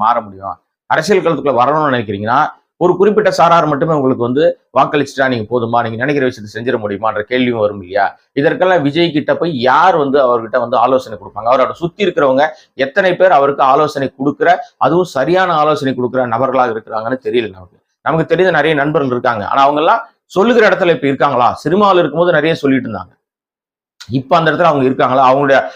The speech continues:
ஆலோசனை அவர் கேட்கிறாரா? இல்ல அதை தாண்டி அவர் வேறொரு வட்டத்துக்குள் வந்து கொண்டு போய் வைக்கப்பட்டு விட்டாரா? அவர் வந்து தங்க கூண்டுக்குள் மாட்டிக்கிட்ட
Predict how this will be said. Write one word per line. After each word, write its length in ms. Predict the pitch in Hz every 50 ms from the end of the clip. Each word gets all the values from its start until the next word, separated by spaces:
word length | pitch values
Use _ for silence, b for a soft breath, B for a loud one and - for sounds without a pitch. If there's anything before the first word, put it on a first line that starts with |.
| B B
ஆலோசனை 500 | - 131 151 160 156 151 156 143 147 143
அவர் 180 | 127 110 104 -
கேட்கிறாரா? 420 | 139 147 131 - 131 127 127 143 170
இல்ல 140 | 175 156 127 113
அதை 180 | 104 127 147 156 - -
தாண்டி 320 | - 151 170 190 202 190
அவர் 140 | 185 - 127
வேறொரு 440 | 127 139 151 160 165 156 147 139 131 - B B B B
வட்டத்துக்குள் 560 | - 127 131 - 180 170 - 131 147 160 156 151 127
வந்து 160 | 123 123 135 143 139
கொண்டு 200 | - 123 131 143
போய் 180 | 139 143 131 113
வைக்கப்பட்டு 460 | 123 139 131 147 127 110 127 98 - 107
விட்டாரா? 340 | 101 - 101 104 107 107 104 95 - - _ _ _ _ _ _ _ _ -
அவர் 140 | 117 127 131
வந்து 160 | 131 151 165 -
தங்க 280 | - 135 139 175 180 202
கூண்டுக்குள் 560 | 180 190 - 165 170 147 135 - 143 143 135 123
மாட்டிக்கிட்ட 480 | 127 127 139 139 151 127 123 - -